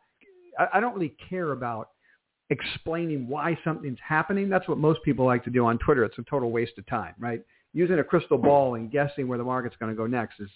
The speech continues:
is an absolute joke. It's just, um, somebody who likes to hear themselves talk for a simple reason that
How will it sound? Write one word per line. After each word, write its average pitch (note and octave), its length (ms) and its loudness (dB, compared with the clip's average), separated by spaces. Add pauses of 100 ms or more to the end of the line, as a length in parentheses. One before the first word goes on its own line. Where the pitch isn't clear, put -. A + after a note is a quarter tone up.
(300)
is B2 80 -4
an C3+ 60 2
absolute A#2 480 -2
joke. A#2 320 2
It's G2+ 100 -14 (160)
just, A#2+ 160 -6 (600)
um, A2+ 380 0
somebody C3 240 4
who A#2 80 2
likes A#2 180 -2
to B2 60 -6
hear A#2+ 120 0
themselves G#2+ 340 -4 (100)
talk C3+ 280 2 (420)
for E3 160 6
a C#3+ 100 -2
simple F3 300 0
reason D3 380 -2
that B2+ 180 -2